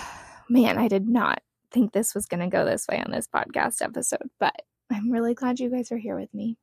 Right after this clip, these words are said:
through it. Um, so coming home has really been a process since twenty, twenty fifteen, twenty sixteen for me.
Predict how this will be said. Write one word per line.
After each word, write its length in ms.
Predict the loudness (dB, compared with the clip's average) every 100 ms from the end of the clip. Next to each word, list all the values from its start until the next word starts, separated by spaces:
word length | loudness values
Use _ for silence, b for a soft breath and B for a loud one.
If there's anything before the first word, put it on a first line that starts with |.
| _
through 180 | -10 -10
it. 100 | -10 _ _ _
Um, 580 | 0 0 0 -6 -10 -12 -14 _ _ _ _ _ _ _ _ _ -14
so 140 | -4 -2
coming 360 | 2 4 6
home 240 | 6 6 6
has 200 | 4 4
really 300 | 2 2 0
been 500 | 0 -2 -4 -6 -8 -10 _ _ _ _ _
a 80 | -4
process 640 | 0 0 0 0 -4 -2
since 640 | -4 -2 -2 0 0 -2 -6 _ _ _ _ _ _ _ _ _ _
twenty, 720 | -10 -4 -2 0 0 0 -2 -6 b b b b _ _ _ _ _
twenty 320 | -8 -2 -2
fifteen, 460 | -2 -4 -6 -2 -2
twenty 240 | 0 -2
sixteen 680 | -2 -4 -8 -8 0 2 2
for 180 | 0 0
me. 340 | 2 4 2